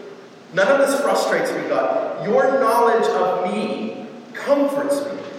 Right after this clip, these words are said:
It is precious to me. I, I don't know where I'd be. I, I would be lost without it. Thank you, God,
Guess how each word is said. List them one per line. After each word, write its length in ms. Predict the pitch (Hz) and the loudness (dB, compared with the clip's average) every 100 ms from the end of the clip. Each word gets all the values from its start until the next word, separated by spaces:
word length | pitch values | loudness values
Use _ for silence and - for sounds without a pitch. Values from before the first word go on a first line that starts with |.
| 285 - - - - - - - - - - - - - - - | -14 -16 -18 -20 -20 -20 -20 -20 -20 -20 -20 -20 -20 -20 -12 -4
It 80 | 202 | -2
is 360 | 208 208 214 220 | 0 -2 -2 2
precious 480 | 254 262 277 - - | 4 6 4 0 -4
to 60 | |
me. 80 | - | -2
I, 180 | - - | -2 2
I 40 | 254 | 2
don't 180 | - - | 4 4
know 60 | |
where 120 | 226 | 6
I'd 360 | - - - - | 6 4 2 2
be. 160 | - - | 2 2
I, 320 | - 143 - | 0 -2 0
I 220 | 240 247 | 2 4
would 140 | 254 | 2
be 300 | 247 185 - | 0 0 0
lost 340 | - 262 254 - | 4 6 4 2
without 240 | 226 233 | 2 2
it. 380 | - - - - | 2 0 -2 0
Thank 420 | 247 294 - 160 | 4 4 2 0
you, 260 | 202 196 - | -2 -2 0
God, 680 | - - 127 - - - | 2 2 2 0 -2 -6